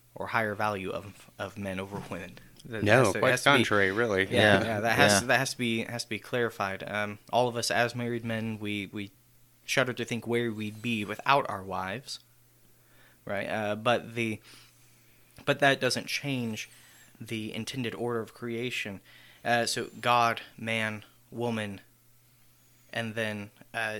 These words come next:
Speaker 1: in that hierarchical, hi-, hierarchy, not in terms of value, but just in, uh, the, the ordering of creation, you have who was then, for mankind, both men and women, who was given unto them? The beast of the field.
Speaker 3: Yeah.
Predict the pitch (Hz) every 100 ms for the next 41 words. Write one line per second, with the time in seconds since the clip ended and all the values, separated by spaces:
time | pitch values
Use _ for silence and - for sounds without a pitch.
0 | - 123 117 104 - - - 139 123 117
1 | 113 110 104 - - - 135 143 127 -
2 | - 156 147 123 98 98 101 101 113 127
3 | 127 - _ - _ - 120 110 113 107
4 | 110 90 - 123 127 104 98 110 120 90
5 | 113 104 - 104 98 - - - - -
6 | 101 98 101 98 110 104 95 123 123 110
7 | 98 - 107 110 127 - 104 104 117 120
8 | 117 117 - _ - 143 139 123 123 120
9 | 117 113 - _ _ _ - - - 117
10 | 120 107 - 139 107 110 - 107 104 110
11 | 110 107 127 110 113 - 123 123 - 120
12 | 117 98 107 - 135 139 - _ _ _
13 | _ 107 110 - 101 98 - 131 - -
14 | _ _ _ _ - 71